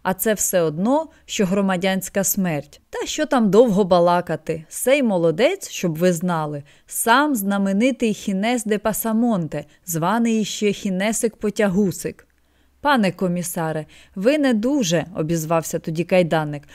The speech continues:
«Мабуть, не треба перебирати, як кого дражнять. Моє ім'я Хінес,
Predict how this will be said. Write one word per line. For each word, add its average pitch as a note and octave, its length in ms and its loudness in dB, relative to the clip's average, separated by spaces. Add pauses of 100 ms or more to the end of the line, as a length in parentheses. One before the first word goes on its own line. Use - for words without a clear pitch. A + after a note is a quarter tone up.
(160)
«Мабуть, A3+ 340 2
не C4+ 120 2
треба C4 340 4
перебирати, G#3+ 760 4
як G3 280 2
кого A3 260 4
дражнять. E3 680 2 (260)
Моє G3 360 2
ім'я A#3 320 2 (220)
Хінес, G#3+ 680 0